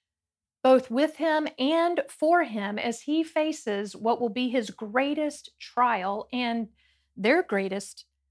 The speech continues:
crisis of faith. He knows what's coming, and it's imminent.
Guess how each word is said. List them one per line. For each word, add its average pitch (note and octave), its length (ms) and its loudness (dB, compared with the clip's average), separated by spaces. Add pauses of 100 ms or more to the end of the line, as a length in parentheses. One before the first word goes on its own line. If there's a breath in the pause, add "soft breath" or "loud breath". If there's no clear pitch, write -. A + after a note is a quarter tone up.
(140)
crisis G#3 480 -4
of F#3+ 80 -6
faith. - 540 -6 (1400)
He B3+ 120 -2
knows B3+ 280 2
what's - 180 -6
coming, G3 480 -8 (340)
and A3 120 -4
it's - 260 -10
imminent. A3 540 -8